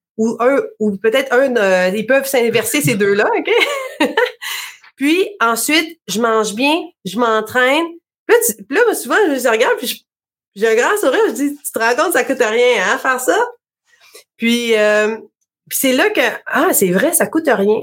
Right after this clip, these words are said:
Fait qu'en fait, pourquoi qu'on le ferait pas à l'envers ? Plutôt qu'attendre d'être riche pour avoir un beau style de vie, pourquoi qu'on créerait pas le style de vie maintenant ?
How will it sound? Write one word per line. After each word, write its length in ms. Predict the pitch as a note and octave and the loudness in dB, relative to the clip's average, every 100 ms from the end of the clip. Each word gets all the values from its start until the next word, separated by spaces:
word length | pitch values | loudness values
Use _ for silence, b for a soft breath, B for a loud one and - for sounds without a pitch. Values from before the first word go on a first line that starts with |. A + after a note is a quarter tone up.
| - | -4
Fait 160 | A#3 | -2
qu'en 140 | A3+ A#3 | 0 0
fait, 140 | G4 | -2
pourquoi 220 | G#4 B3+ G#4+ | -2 -2 0
qu'on 160 | D4+ | 0
le 60 | A3+ | 0
ferait 180 | A3 A3 | -2 -2
pas 120 | D#4+ | 0
à 120 | C#4 | 2
l'envers ? 200 | G#3 A#3 | 0 -2
Plutôt 160 | D4 G4+ | -2 -2
qu'attendre 400 | D#4+ C4+ D#4+ D#4+ - - _ | 0 0 0 -2 -8 -20 _
d'être 380 | F#3 G3+ G3+ G3+ _ _ _ _ _ _ - | -2 2 2 -2 _ _ _ _ _ _ -8
riche 640 | F#3+ A#3 F4 G#4 - - _ _ _ _ | 0 2 2 0 -2 -6 _ _ _ _
pour 120 | G3+ | -4
avoir 240 | F#3+ B3 | 0 2
un 120 | A#3+ G3 | 0 0
beau 160 | A#3 | 0
style 240 | B3 C#4 A3+ | 0 -2 0
de 80 | |
vie, 160 | F#3+ C#4+ | 0 0
pourquoi 220 | D#4 - | 0 -2
qu'on 120 | E4+ | 0
créerait 380 | C4 A3+ G#3 G#3+ | 0 0 0 0
pas 80 | C4 | 0
le 40 | |
style 280 | C#4+ - A#3+ | -2 -2 0
de 80 | G3+ | 2
vie 320 | F#3+ A3+ A3+ _ _ _ | 2 0 -4 _ _ _
maintenant ? 480 | - F#3+ G3+ G#3 F3 | -2 0 2 0 -2